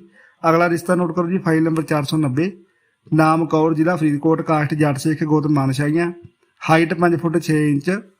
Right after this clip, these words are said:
ਜਨਮ ਅਠਾਰਾਂ ਨਵੰਬਰ ਉੱਨੀ ਸੌ ਸਤਾਨਵੇਂ, ਪੜ੍ਹਾਈ ਬੀ ਐਸ ਸੀ ਨਰਸਿੰਗ, ਸਟੇਟਸ ਕੈਨੇਡਾ ਪੀ ਆਰ, ਵਰਕ ਏਟ ਹਸਪੀਟਲ ਸਟਾਫ ਆਰ ਐਨ, ਰਜਿਸਟਰਡ ਨਰਸ ਹੈ ਜੀ ਕੁੜੀ,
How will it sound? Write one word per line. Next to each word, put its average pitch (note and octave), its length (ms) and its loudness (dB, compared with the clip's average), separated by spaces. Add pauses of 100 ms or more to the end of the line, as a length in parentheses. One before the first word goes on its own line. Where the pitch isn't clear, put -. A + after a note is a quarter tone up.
(300)
ਜਨਮ E3 380 2
ਅਠਾਰਾਂ E3 320 0
ਨਵੰਬਰ E3 320 0
ਉੱਨੀ D#3 260 0
ਸੌ D#3+ 140 -4
ਸਤਾਨਵੇਂ, D#3 480 0
ਪੜ੍ਹਾਈ E3 300 0
ਬੀ D3 200 0
ਐਸ D3 80 -2
ਸੀ D#3+ 120 0
ਨਰਸਿੰਗ, D3 440 0 (640)
ਸਟੇਟਸ E3+ 440 0
ਕੈਨੇਡਾ D#3+ 360 2
ਪੀ D#3 240 0
ਆਰ, D3+ 340 0
ਵਰਕ D#3 360 -2 (720)
ਏਟ F3+ 220 4
ਹਸਪੀਟਲ E3 480 0
ਸਟਾਫ D#3 420 0
ਆਰ D3+ 260 0
ਐਨ, D#3+ 220 -2 (680)
ਰਜਿਸਟਰਡ D#3 440 0
ਨਰਸ D#3 280 0
ਹੈ F#3 60 4
ਜੀ F3+ 100 0
ਕੁੜੀ, F3+ 220 -2